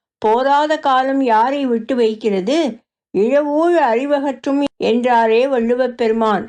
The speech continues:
அதுதான் நிகழ்ந்து விட்டது. திடீரென்று லேப்டாப் திரையில் "சைபர் கிரைம் துறை, புதுடெல்லி" என்று எழுதி ஒரு அறிவிப்பு வந்து நின்றது. நான்கு சிங்கங்கள் ஸ்தூபியில் தலை காட்டி முறைத்தன.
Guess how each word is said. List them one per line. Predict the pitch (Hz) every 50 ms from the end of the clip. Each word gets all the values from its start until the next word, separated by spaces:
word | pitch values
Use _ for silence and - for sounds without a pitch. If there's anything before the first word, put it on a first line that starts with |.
| - _ _ _
அதுதான் | - 202 220 226 247 233 220 226 214 226 269 320
நிகழ்ந்து | 311 262 226 226 247 262 277 269 254 240
விட்டது. | 202 190 170 175 - - 165 165 180 180 - - _ _ _ _ _ _ _ _ _ _ - -
திடீரென்று | 220 277 302 403 440 480 508 494 453 381 311 311 302 330 330 320
லேப்டாப் | 285 240 240 262 302 302 - - 311 294 294 294 -
திரையில் | 277 247 247 247 269 302 381 349 -
"சைபர் | - 247 226 269 311 320 370 339 320 -
கிரைம் | - 262 233 226 220 208
துறை, | 208 208 202 208 240 285
புதுடெல்லி" | 277 _ - 277 269 320 339 311 320 277 262 240 233 254 262
என்று | 247 226 214 208 202 196
எழுதி | 190 190 190 202 226 277 349
ஒரு | 359 302 247 220 208
அறிவிப்பு | 196 196 214 240 302 339 349 330 - - 208
வந்து | 208 185 175 175 170 220 254 294 277 _ _ _ _ _ _ _
நின்றது. | - 180 196 208 220 214 196 175 160 170 220 294 440 453 - _ _ _ _ -
நான்கு | - 233 254 285 330 339 311 330 302
சிங்கங்கள் | - - 311 302 320 311 427 415 381 320 285 311 311
ஸ்தூபியில் | - - - 320 320 339 359 311 262 226 233 254 269 -
தலை | - 214 202 214 240 254
காட்டி | 254 269 262 269 262 262 339
முறைத்தன. | 285 220 202 190 190 202 196 - 202 175 170